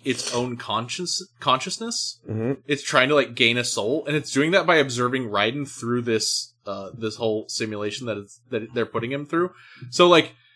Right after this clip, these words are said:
Speaker 1: every single person you meet in this game has a different motivation, and pretty much all of them are controlled by the person above them, who is eventually controlled by the Patriots.
Speaker 2: Think of it this way.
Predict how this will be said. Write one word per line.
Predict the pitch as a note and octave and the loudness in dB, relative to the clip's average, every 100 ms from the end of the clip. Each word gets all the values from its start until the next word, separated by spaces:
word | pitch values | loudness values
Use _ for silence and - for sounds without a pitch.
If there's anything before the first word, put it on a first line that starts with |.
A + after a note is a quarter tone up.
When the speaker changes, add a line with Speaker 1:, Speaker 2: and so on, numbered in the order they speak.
| _ _ _ _ _ _ - D3+ | _ _ _ _ _ _ -6 2
Speaker 1:
every | E3 G#3+ A3+ B3+ C4+ | 4 4 0 0 2
single | A#3 F#3+ F#3+ G3 | 4 2 6 6
person | F#3 D3+ D3+ F#3 | 6 4 4 0
you | E3 C3 | -2 0
meet | A#2 B2 D#3+ - _ _ - | 0 -2 -4 -10 _ _ -2
in | C3 | 0
this | C#3 C#3+ | 2 0
game | B2+ A2+ C3 - | 2 2 0 -4
has | - D3 | -2 2
a | C3+ | 2
different | A#2+ B2+ B2 E3 | 4 2 2 2
motivation, | C#3+ C#3 A#2+ G#2+ A#2+ F#3 F#3 - | 4 4 4 2 2 2 0 0
and | C#3 B2+ | -2 0
pretty | D#3 E3 | 2 4
much | D#3+ - - | 4 2 -4
all | G2+ G#2 B2+ | -4 -2 0
of | D#3 D3+ | 0 2
them | G3+ G3 | 0 2
are | C#3 | -2
controlled | C3+ C3 A#2 B2 C3+ C3 | -2 -4 -2 0 0 4
by | B2+ | 2
the | A#2+ | 2
person | - A2 - B2 A2+ | 0 0 0 -8 -8
above | A2+ G2+ G#2+ A#2+ | -6 -2 -2 0
them, | D#3 F#3 - - - | 0 0 -6 -12 4
who | D#3 | 6
is | C#3 | 8
eventually | C#3+ A#2 D3 D#3+ - E3+ C#3+ C3 A#2 | 6 8 6 6 6 6 6 6 4
controlled | B2+ B2 - A#2 A#2 A#2+ A#2+ | -2 -6 -2 0 0 -2 0
by | A#2 G#2+ | 2 2
the | G#2+ | 0
Patriots. | - A#2 - G2 - - - - _ _ - - - _ _ _ | -2 -4 -4 -12 -16 -12 -12 -12 _ _ -20 -20 -20 _ _ _
Speaker 2:
Think | G#3+ B3 | 8 10
of | A3 | 10
it | F3+ | 12
this | G#3 F3+ C#3 | 12 12 6
way. | G2 D#2+ | 2 0